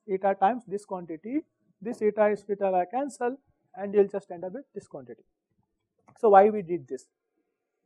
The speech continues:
Why do we did this circus? The circus is to make sure that we express them in terms of their moment generating functions.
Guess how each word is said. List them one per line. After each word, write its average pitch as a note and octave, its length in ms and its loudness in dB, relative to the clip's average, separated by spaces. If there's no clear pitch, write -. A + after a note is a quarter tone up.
Why G3 180 6
do G#3+ 140 -2
we G#3+ 80 -4
did F3+ 220 -6
this G#3 160 -6
circus? A3 480 -2
The F#3+ 440 2
circus G#3+ 380 4
is G#3+ 140 -10
to G#3 140 4
make A3+ 200 2
sure G#3 240 0
that E4+ 200 10
we C#4 260 8
express C#4 480 6
them C#4 220 8
in B3 140 -2
terms B3 260 4
of B3+ 100 4
their C4 140 10
moment G#3+ 400 -2
generating G3 400 -2
functions. C#3 560 -18